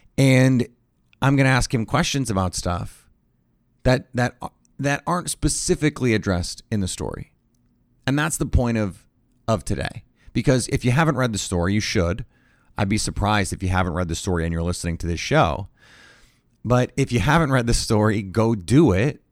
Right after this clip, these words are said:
because that's the point of, of this conversation with Tyler. He is, there's a lot in this piece, and we get to, I think, the most important stuff. We're gonna get to everything that, that I think you're gonna wanna know about.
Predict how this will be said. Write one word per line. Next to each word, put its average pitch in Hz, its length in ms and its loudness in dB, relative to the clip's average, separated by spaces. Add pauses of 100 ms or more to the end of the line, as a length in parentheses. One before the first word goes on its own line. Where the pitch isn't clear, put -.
(180)
because 110 420 0
that's 104 240 -2
the 110 100 -4
point 95 280 -2
of, 85 340 -8
of 98 160 -4
this 95 160 -4
conversation 87 640 -4
with 80 100 -6
Tyler. 76 460 -4 (400)
He 113 340 2
is, 104 480 2 (280)
there's 143 200 4
a 147 40 4
lot 139 340 0
in 127 180 -2
this 117 140 -2
piece, - 560 -2
and 110 140 0
we 117 80 0
get 131 360 -2
to, 101 440 -2
I 110 120 -4
think, 107 400 -4
the 107 80 -2
most 104 300 -2
important 101 520 -4
stuff. - 640 -4 (360)
We're 110 140 -2
gonna 120 160 0
get 117 320 -2
to 113 280 -2
everything 117 600 0
that, 107 220 -4
that 104 120 -2
I 107 100 -2
think 110 260 -6
you're 110 160 -2
gonna 107 180 -2
wanna 104 280 0
know 92 340 0
about. 131 380 -2